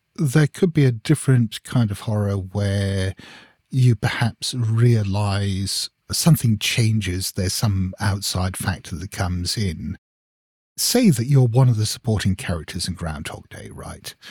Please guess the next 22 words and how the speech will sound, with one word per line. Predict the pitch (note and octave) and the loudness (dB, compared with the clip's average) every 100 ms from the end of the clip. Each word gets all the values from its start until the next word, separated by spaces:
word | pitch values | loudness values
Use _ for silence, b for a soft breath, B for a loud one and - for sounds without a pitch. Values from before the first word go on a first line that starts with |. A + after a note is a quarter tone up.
| B B B - | B B B 4
And | D3+ D3 C3 | 8 10 10
you | C3+ | 6
have | G2+ A#2+ G#2+ | 6 2 2
Bill | E3+ | 4
Murray's | D#3 A#2+ G#2+ - | 4 4 2 -2
character, | - G#2 G2+ G#2 | -2 -4 -4 -6
whose | F#2 F#2+ E2+ E2+ - | -6 -6 -6 -8 -6
name | A2+ A2 E2+ | -2 -2 -2
I | |
can't | - D3+ C3+ | -4 -2 0
remember, | F#2 G2 F#2 G2 F#2+ - | 0 -2 -2 -4 -4 -8
so | - E2 | -10 -8
let's | F2 - | -8 -8
just | - - | -8 -8
call | F2 | -8
him | F2+ E2+ | -6 -8
Bill | F2 E2+ | -8 -8
Murray, | E2 E2 E2+ E2+ B B B B B B | -10 -10 -10 -12 B B B B B B
who | - E3 | 6 8
starts | C3+ - D#3+ C3 - | 8 6 4 2 -4
telling | - E3 C3 A2+ | 0 2 4 2
you | E2 F2 F2+ | 0 -6 -8